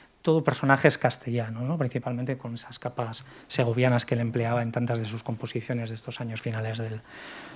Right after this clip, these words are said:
del diecinueve y comienzos del veinte. Y este es un mismo juego que también se había permitido su amigo Regoyos, ¿no? En el, en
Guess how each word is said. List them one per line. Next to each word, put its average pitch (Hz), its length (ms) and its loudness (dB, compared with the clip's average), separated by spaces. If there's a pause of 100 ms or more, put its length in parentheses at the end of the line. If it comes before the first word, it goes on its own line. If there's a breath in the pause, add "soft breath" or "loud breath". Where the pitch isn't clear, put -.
(380 loud breath)
del 117 180 6
diecinueve 113 600 0
y 113 40 -4
comienzos 110 400 -4
del 107 120 -6
veinte. 107 260 -10 (1900 loud breath)
Y 190 140 10
este 170 480 6
es - 160 0
un 175 100 8
mismo 170 260 8
juego 160 540 10 (500 loud breath)
que 139 100 4
también 147 320 8
se - 100 2
había 151 180 8
permitido 143 460 2
su 139 140 -4
amigo 120 260 -2
Regoyos, 107 640 -10
¿no? 190 180 0
En 123 100 -2
el, 120 280 -10
en 123 260 -10